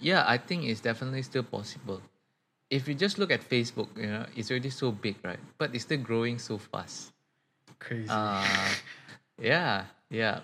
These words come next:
Speaker 1: Because, okay, why, right? Why? Because you think, uh,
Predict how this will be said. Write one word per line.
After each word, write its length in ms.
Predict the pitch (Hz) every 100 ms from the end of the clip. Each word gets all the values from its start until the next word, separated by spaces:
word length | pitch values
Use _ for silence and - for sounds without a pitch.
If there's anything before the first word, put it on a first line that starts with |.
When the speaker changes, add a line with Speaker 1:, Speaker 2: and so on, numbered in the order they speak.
| -
Speaker 1:
Because, 580 | 127 - 196 202 196 -
okay, 200 | 139 147 107
why, 380 | 110 120 113 87
right? 220 | 90 - -
Why? 340 | - 110 98 95 - _ _
Because 320 | 135 160 165 127
you 80 |
think, 320 | 120 160 156 120
uh, 420 | 107 104 104